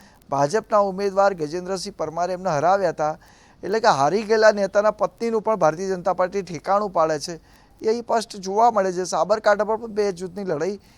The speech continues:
અત્યારે પણ તીવ્ર છે. પહેલાં ભીખાસિંહ ડામોરને ટિકિટ આપી, પછી ઠાકોરનો વિવાદ થયો અને પછી આયાતી કોંગ્રેસ, એ,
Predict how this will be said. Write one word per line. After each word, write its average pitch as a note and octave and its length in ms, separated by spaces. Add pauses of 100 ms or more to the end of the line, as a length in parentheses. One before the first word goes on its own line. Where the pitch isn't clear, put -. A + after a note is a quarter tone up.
(200)
અત્યારે A3+ 380
પણ G#3+ 140
તીવ્ર G#3+ 440
છે. F3+ 280 (540)
પહેલાં E3 220
ભીખાસિંહ F#3 480
ડામોરને F#3+ 540
ટિકિટ G3+ 340
આપી, G#3 320
પછી - 180
ઠાકોરનો F#3+ 500
વિવાદ G#3 300
થયો G#3 360 (440)
અને B3+ 260
પછી A#3+ 420 (560)
આયાતી G3+ 420
કોંગ્રેસ, F#3+ 460 (180)
એ, F3 240